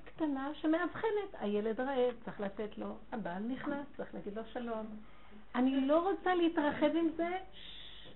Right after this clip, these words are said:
לא רוצה להתרחב ולא, לא רוצה להיות מדי מעורבת איתו.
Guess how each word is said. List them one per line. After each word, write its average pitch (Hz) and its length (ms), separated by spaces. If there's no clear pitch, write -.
לא 247 80
רוצה 285 240
להתרחב 269 560
ולא, 240 200
לא 247 140
רוצה 277 280
להיות 262 360
מדי 254 760
מעורבת 240 960
איתו. - 300